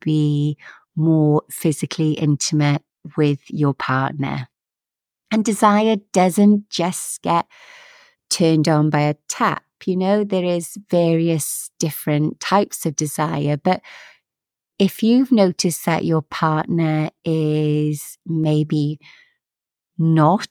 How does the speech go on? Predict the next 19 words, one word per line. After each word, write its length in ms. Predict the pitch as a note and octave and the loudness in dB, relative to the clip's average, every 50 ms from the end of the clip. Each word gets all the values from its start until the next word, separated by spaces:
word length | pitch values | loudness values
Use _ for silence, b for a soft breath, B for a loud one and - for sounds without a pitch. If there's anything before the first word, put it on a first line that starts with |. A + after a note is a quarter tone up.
| - - | -2 -2
as 160 | G3 F#3+ - | 0 2 2
into 500 | F#3+ F#3+ F#3+ F#3+ F#3+ F#3+ - - - F#3+ | 4 4 4 4 4 2 0 0 0 0
sex 500 | F#3 - G#3 G3+ G3+ - _ - - - | 0 0 0 0 0 -2 _ -12 -8 -8
as 120 | F3+ - | -6 -4
they 100 | - E3 | -2 -2
used 440 | D#3+ D#3 E3 E3+ E3 - - - - | -2 0 -2 -2 -2 -4 -6 -6 -4
to 80 | - F3 | -4 -4
be, 420 | - F3+ F3+ F#3 F#3+ G3+ A3 A3 - - | -2 -2 0 0 2 0 0 -2 -2 -2
or 280 | D#3 D3+ D3+ D#3 D#3 | 0 0 0 0 0
maybe 340 | E3+ E3 D#3+ D#3+ D#3+ - D#3 | 0 0 0 0 0 0 0
they're, 300 | D3 D#3+ D3 D3 D#3+ - - - | 0 2 0 0 0 -2 -4 -8
you're 200 | D#3+ D3 E3 D#3+ | -8 -6 -6 -6
thinking 340 | - - E3 E3 - E3 D#3 | -4 -2 -2 0 0 0 0
they're 100 | D#3+ D#3+ | 0 0
not 220 | D#3 D#3 D#3 - | -2 -2 -2 -4
as 120 | D#3+ - - | -4 -2 0
into 400 | D#3+ D#3+ D#3 D3 - - - D#3 | 0 0 0 0 -2 -4 -2 0
you, 680 | D3 C#3+ C#3 C#3+ C#3 C3+ C3+ C3+ C#3 D#3 F#3 G#3+ A3+ - B B B B B B B B B B B B _ _ | 0 0 2 2 2 2 2 2 0 2 2 0 0 -2 B B B B B B B B B B B B _ _
then 400 | - G3+ G3 G3 G3 G3 G3 G3+ | 2 4 4 6 6 4 4 2